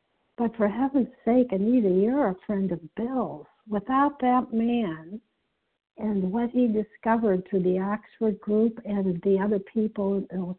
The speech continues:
beginning people, Ebby, and, um, where would you be? You'd be in your kitchen, all right, but what would you be doing in it? I,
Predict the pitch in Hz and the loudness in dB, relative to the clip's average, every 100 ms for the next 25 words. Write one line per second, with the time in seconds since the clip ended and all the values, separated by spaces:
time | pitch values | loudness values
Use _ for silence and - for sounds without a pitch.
0 | - 185 185 220 233 208 - 233 247 247 | -4 -4 0 2 2 0 -2 0 0 0
1 | 185 175 190 - 190 208 233 240 165 - | -4 -4 -6 -6 -2 2 2 2 -4 -10
2 | _ _ _ _ _ _ - 226 190 190 | _ _ _ _ _ _ -8 0 2 2
3 | 196 - _ _ _ _ _ 294 330 370 | -2 -6 _ _ _ _ _ 6 8 8
4 | 349 339 320 311 269 294 330 330 226 170 | 6 4 4 4 4 4 6 6 6 4
5 | 214 247 302 330 302 262 - 330 349 381 | 2 4 6 8 8 6 4 2 4 4
6 | 262 180 165 151 175 214 226 254 311 294 | 6 6 4 2 -2 -4 -2 0 2 2
7 | 277 233 220 - 269 339 277 180 151 151 | 2 0 -2 0 2 4 4 2 -2 -10
8 | - _ _ _ _ _ _ _ _ _ | -18 _ _ _ _ _ _ _ _ _
9 | _ _ _ _ 262 269 277 | _ _ _ _ -4 2 2